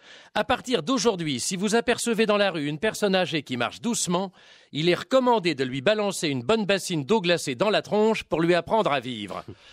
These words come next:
C'est sûr que ça doit réveiller les plus hébétés. De même, si vous avez des vieux dans votre entourage,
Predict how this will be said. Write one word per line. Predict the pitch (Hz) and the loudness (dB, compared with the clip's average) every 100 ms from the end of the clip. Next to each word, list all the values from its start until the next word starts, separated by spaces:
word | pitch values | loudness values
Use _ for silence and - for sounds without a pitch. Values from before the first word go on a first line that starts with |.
| - | -18
C'est | - 135 | -6 -2
sûr | 131 220 - | 2 2 2
que | 151 | 0
ça | - | -2
doit | 120 131 | -2 0
réveiller | 123 123 165 240 | 0 0 0 2
les | 175 | 2
plus | - 240 175 | 2 0 2
hébétés. | 175 156 - 117 - _ _ _ _ _ - - - | 0 0 -2 -6 -6 _ _ _ _ _ -20 -20 -8
De | 127 202 | 0 2
même, | 240 262 269 - | 2 2 0 -2
si | - 233 | -4 -2
vous | 226 202 | 0 2
avez | 202 196 | 2 2
des | 175 | 0
vieux | 135 175 | 0 0
dans | 143 | 0
votre | 123 123 | -2 -4
entourage, | 120 165 175 226 220 | -4 -2 0 0 0